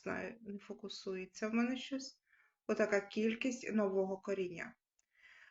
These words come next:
Весна зробила своє, свою справу. Підвищення сонячної активності, стала більше отримувати світла рослинка,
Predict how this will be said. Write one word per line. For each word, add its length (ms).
Весна 380
зробила 480
своє, 500
свою 300
справу. 480
Підвищення 920
сонячної 600
активності, 920
стала 340
більше 340
отримувати 540
світла 480
рослинка, 760